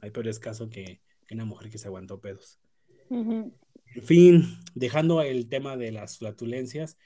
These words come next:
Speaker 1: pues vamos a cerrar con esta, con esta última nota. Y creo que, bueno, es la más sonada, creo que es la más, eh, que está ahorita, pues,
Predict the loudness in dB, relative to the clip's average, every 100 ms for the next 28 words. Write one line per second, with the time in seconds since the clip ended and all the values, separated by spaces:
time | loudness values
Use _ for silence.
0 | _ _ _ -6 -4 -4 -4 -4 -4 -4
1 | -6 -6 -6 -8 -6 -6 -6 -4 -4 -2
2 | -4 -2 -4 -6 -8 -10 -12 -20 _ -4
3 | 0 0 0 -2 -4 -8 -14 _ _ _
4 | _ _ _ _ _ -10 -8 -6 -6 -6
5 | -6 -4 -4 -4 -6 -8 _ -14 -12 -8
6 | -8 -6 -8 -10 -12 -12 -12 -18 _ _
7 | _ _ _ _ -18 -16 -16 -16 -16 -10
8 | -10 -8 -10 -12 -12 -18 -16 -20